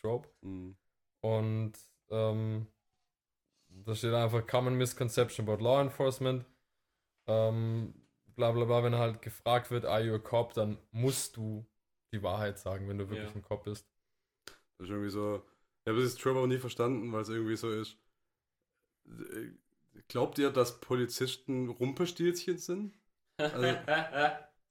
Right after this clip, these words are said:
Speaker 1: Ja.
Speaker 2: weil das ist undercover.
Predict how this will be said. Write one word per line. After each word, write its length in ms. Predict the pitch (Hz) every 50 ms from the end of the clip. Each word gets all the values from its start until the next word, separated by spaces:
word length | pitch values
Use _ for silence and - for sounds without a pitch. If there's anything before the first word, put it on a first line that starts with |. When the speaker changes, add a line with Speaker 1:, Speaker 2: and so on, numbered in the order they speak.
| _ _ _ _ _ _ _ _ _ _ _ _ _ _ _ _ _ _ _ _ _ _ _ _ -
Speaker 1:
Ja. 340 | 147 107 107 107 104 104 - -
Speaker 2:
weil 260 | - 117 123 127 127 127
das 100 | 123 127
ist 120 | 127 123
undercover. 840 | 131 120 131 143 139 135 - - 147 151 165 151 131 123 120 120 120